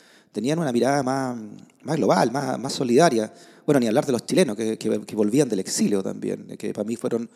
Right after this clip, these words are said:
fueron otros años así de, de, de, eh, de intelectualidad y también de, de, de crecimiento humano, ¿no? Me acuerdo de la primera entrevista,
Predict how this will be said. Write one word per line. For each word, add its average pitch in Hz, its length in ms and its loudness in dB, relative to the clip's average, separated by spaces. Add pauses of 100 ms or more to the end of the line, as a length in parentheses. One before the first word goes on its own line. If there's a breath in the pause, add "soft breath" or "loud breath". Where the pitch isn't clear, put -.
(400 soft breath)
fueron 113 280 -2
otros 151 280 4
años 165 280 6
así 156 180 0
de, 147 300 6
de, 117 400 -2
de, 110 400 -8 (400 soft breath)
eh, - 300 -4 (120)
de 107 280 -6
intelectualidad 107 840 2
y 117 80 4
también 120 340 -2
de, 117 280 -2
de, 104 400 -4 (680 soft breath)
de 110 80 0
crecimiento 123 640 4
humano, 113 560 0
¿no? 120 120 -12
Me - 120 -12
acuerdo 117 240 -2
de 117 60 2
la 113 80 0
primera 110 240 0
entrevista, 127 580 -2